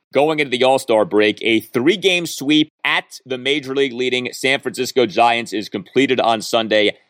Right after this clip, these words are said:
with a three one loss. Now, also on Sunday, you did have the National League East leading Mets losing at home to Pittsburgh six five.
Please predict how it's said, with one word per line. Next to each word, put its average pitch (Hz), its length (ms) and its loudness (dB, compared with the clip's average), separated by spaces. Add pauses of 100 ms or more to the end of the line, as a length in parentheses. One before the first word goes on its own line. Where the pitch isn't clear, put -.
(120)
with 104 160 2
a 101 140 2
three 151 640 0 (120)
one 123 540 2
loss. 107 520 2 (160)
Now, 110 160 2
also 190 380 2
on 143 120 -2
Sunday, 135 460 0
you 123 120 -2
did 135 140 -4
have 135 220 -2
the 113 60 -4
National 127 380 -2
League 120 200 0
East 123 180 -4
leading 110 300 0
Mets 123 280 -2
losing 131 460 2
at 110 80 0
home 123 260 0
to 104 80 0
Pittsburgh 113 540 -2
six - 280 -2
five. 90 340 2